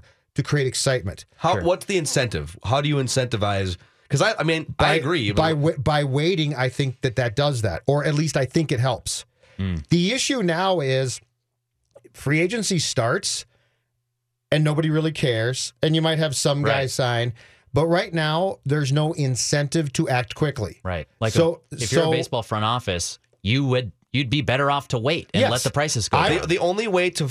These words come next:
Speaker 2: to ince-, uh, force incentivize, I'll use Judd's positive phrase, incentivize. The only way
Speaker 3: Carrots,
Speaker 2: to
Speaker 3: not
Speaker 2: incent-,
Speaker 3: sticks.
Speaker 2: yeah, the only way to incentivize, let's say, uh, early to mid-November movement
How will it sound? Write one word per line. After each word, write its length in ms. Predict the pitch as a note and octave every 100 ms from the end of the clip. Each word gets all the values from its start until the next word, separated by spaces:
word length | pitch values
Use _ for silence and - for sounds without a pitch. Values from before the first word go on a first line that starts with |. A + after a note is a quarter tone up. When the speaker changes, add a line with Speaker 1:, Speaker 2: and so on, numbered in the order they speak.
| -
Speaker 2:
to 260 | - C#3 -
ince-, 280 | B2+ - -
uh, 300 | C#3 - D3+ -
force 380 | - E3 F3+ F3
incentivize, 600 | D#3 D#3 D3+ D3 D3 C#3
I'll 80 | D3
use 180 | D3+ C3
Judd's 480 | A#2+ B2+ A#2 - - -
positive 400 | - C3 B2 A#2
phrase, 240 | - A#2+ G#2+
incentivize. 600 | A2 C3 G#2 E2+ D2+ D2+ - - _
The 140 | G#2 C#3
only 140 | F#3
way 140 | G3+ G3
Speaker 3:
Carrots, 300 | F3+ D3+ -
Speaker 2:
to 60 |
Speaker 3:
not 80 | -
Speaker 2:
incent-, 40 | F3+
Speaker 3:
sticks. 320 | E3+ G#2 E2+
Speaker 2:
yeah, 80 | C#3+
the 100 | A#2
only 120 | C#3+ F#3
way 80 |
to 100 | F3+
incentivize, 1200 | D#3+ C#3 - D3+ D3+ B2+ A2 G#2 G2+ - - - -
let's 200 | - C3
say, 400 | - C#3+ B2+ B2 -
uh, 220 | A2 G2+ -
early 380 | D3 D3+ D#3+ D#3
to 100 | C#3+
mid-November 720 | C3+ C3+ C3 A#2+ A2+ A2 G2+
movement 580 | F#2+ G2+ E2+ D#2 D2